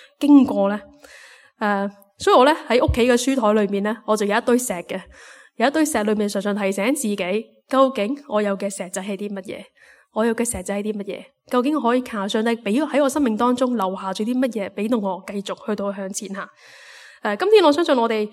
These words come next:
即係弟兄姊妹喺我哋當中，我哋都好多嘅，面前好多嘅挑戰啊，可能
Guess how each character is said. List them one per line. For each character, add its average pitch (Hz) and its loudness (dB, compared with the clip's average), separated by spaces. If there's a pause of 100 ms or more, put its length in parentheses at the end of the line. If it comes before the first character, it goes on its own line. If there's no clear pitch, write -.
(480)
即 302 -2
係 277 0
弟 226 0
兄 269 2
姊 262 -2
妹 262 2 (140)
喺 214 -4
我 262 0
哋 208 -2
當 226 -2
中， 226 -4
我 226 -2
哋 269 -2
都 339 0
好 254 4
多 277 2
嘅， 214 -4
面 214 0
前 208 -6
好 185 -8
多 262 0
嘅 247 -4
挑 233 -4
戰 220 -6 (400)
啊， 185 -12
可 233 -4
能 254 0